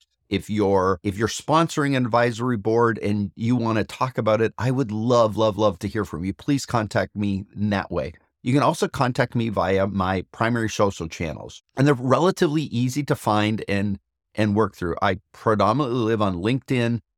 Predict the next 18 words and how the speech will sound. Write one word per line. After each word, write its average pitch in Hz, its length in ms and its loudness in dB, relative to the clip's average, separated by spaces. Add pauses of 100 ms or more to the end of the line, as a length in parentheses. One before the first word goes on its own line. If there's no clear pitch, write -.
Facebook, 117 720 -2
and 110 640 -2
Twitter. - 400 -4 (260)
And 107 120 0
those 135 180 2
are 131 60 0
my, 107 340 0
my 101 160 0
three 123 240 -2
primaries. 110 720 -2
On 101 440 0
LinkedIn 123 800 -2
and 101 200 -2
Facebook, - 920 -2 (220)
my 98 180 -2
handle 117 580 -2
is 98 320 -2
Tom 117 500 0